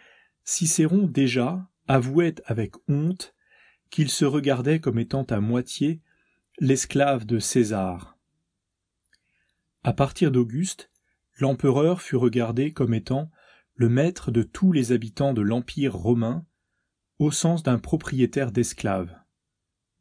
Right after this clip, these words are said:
Les hommes n'imaginent pas qu'on puisse leur infliger les malheurs qu'ils trouvent tout naturel d'infliger à autrui. Mais quand cela se produit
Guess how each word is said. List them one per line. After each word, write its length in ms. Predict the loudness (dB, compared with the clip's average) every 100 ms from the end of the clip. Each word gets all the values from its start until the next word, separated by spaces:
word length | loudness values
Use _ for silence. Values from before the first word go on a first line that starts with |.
| _ _ _ _ _ _ _ _ _ _ _ _ _ 0
Les 220 | 2 6
hommes 280 | 6 6 2
n'imaginent 600 | 0 2 2 2 -2 -2
pas 380 | 0 -2 -2 -10 -6
qu'on 160 | -2
puisse 340 | 0 2 2 2
leur 160 | 0
infliger 540 | 0 -2 -2 -2 0 0
les 140 | 0
malheurs 480 | 0 2 2 0 -6
qu'ils 180 | -6 -6
trouvent 340 | -2 -2 -2
tout 140 | 0 0
naturel 640 | 2 0 0 2 0 -4 _ _ _ -2
d'infliger 580 | 2 2 2 -2 0 0
à 180 | 0 -2
autrui. 500 | -2 -2 -4 -6 -8 _ _ _ _ _ _ _ _ _ _ _ _ _ _ _ _ _ _ _ _ _ _ _ _ _ _ _ _ -2
Mais 160 | 0 2
quand 120 | 0
cela 260 | 0 0
se 140 | 0 -2
produit 400 | -2 0 2